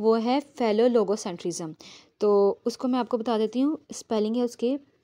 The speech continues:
पी एच ए डबल एल ओ, फेलो लोगो,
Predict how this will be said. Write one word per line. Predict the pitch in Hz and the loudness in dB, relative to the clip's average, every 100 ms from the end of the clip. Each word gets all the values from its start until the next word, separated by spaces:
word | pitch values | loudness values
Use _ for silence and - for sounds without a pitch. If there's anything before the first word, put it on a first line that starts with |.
| _ - | _ -6
पी | 220 208 226 330 _ _ _ 214 | -4 -2 -4 -6 _ _ _ 0
एच | 196 214 - - - | 2 0 -6 -12 -2
ए | 196 190 311 _ _ _ _ _ _ _ _ _ _ _ - _ _ _ - | 0 2 -2 _ _ _ _ _ _ _ _ _ _ _ -20 _ _ _ -10
डबल | 196 196 208 226 | -2 0 2 2
एल | 254 - | 0 0
ओ, | 196 190 254 294 _ _ _ _ | 2 4 2 -2 _ _ _ _
फेलो | - 226 196 202 247 | -8 -4 0 0 0
लोगो, | 220 196 185 175 233 | 0 2 0 2 2